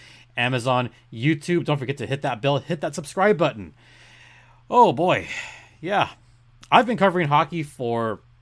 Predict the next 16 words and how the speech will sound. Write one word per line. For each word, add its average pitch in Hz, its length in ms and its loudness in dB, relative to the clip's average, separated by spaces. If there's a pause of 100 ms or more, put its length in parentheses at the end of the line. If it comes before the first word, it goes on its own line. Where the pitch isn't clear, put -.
(340)
well 160 300 2
over 139 260 2
a 120 60 2
decade, 107 440 -6 (540)
and 120 160 0
I've 151 200 2
covered 208 260 -2
some 190 140 -4
bad 156 280 0
teams, 123 340 -8 (380)
some 127 240 -6
teams 135 420 -4
that 127 160 0
are 127 360 0 (220)
rebuilding, 156 840 0 (480)
<laughs> 156 120 0